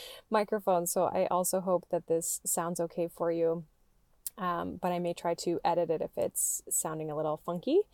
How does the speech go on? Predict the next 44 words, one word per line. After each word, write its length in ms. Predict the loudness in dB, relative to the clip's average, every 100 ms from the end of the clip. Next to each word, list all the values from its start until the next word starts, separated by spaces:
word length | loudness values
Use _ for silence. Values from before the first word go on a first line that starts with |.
| -14 -20 -20 -20 _ _
But 360 | 6 6 4 -4 -6
yeah, 200 | 2 6
I 140 | 8 8
wanted 220 | 4 0
to 100 | -2
dive 400 | 2 4 4 2 -2
in 360 | -4 -2 -2 -4
today 600 | -4 -4 0 2 4 2
and 120 | 0 -6
talking 520 | -2 -2 0 -2 -2
about, 520 | 0 0 2 2 0 -4
yeah, 220 | -2 0
just 240 | 0 -4 -4
kind 140 | -6
of 80 | -4 0
this 200 | 0 0
first 360 | 0 0 -2
step 240 | -2 -2 0
of 200 | -2 0
really 420 | 0 0 -4 -6
coming 200 | -6 -4
into 220 | -4 0 0
awareness 680 | 2 2 0 0 -2 -2 -4
around, 760 | -4 -2 -4 -6 -6 -8 -10 -14 -20 -20 -18 -6
um, 320 | -4 -4 -6
what 240 | -4 0 2
it 100 | 2
is 400 | 4 4 2 -2 -6
that 600 | -6 -2 0 -2 -4 -10 -14 -18 -8
is 120 | -4
maybe 180 | -2 -2
going 280 | -2 -4 -2
on 120 | -2
with 180 | -2 -2
you 160 | 0 2
or 80 | 2
going 300 | 0 -2 -4
on 120 | -8
with 180 | -8 -6
your 100 | -6
health 480 | -2 0 0 -2 -8
and 140 | -8
your 100 | -10
body, 600 | -4 0 2 2 2 0